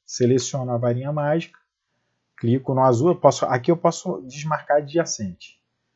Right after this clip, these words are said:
pra ir nos dois azul. Deletei. Ficou o fundo transparente, mas que, Kelvin, cadê o azul? Simples, tem que tá em outra camada. Tá vendo ali? Beleza.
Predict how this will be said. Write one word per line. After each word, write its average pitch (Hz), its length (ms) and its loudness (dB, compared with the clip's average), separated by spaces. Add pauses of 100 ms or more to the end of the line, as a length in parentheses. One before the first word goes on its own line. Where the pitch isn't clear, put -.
(220)
pra 107 180 0
ir 120 100 2
nos 127 200 -4
dois 123 180 0
azul. 131 400 -4
Deletei. 127 720 2 (300)
Ficou 131 340 -4
o - 20 2
fundo 139 240 -4
transparente, 156 400 -2
mas 185 160 2
que, 208 140 -8
Kelvin, 233 380 -4
cadê 202 160 -6
o 220 80 -4
azul? 143 360 -2 (400)
Simples, - 560 -6
tem 151 140 -6
que 156 60 -10
tá 170 160 2
em - 20 4
outra 180 240 2
camada. 156 560 -4 (840)
Tá 110 100 -4
vendo 117 240 2
ali? 185 340 2 (380)
Beleza. 190 640 0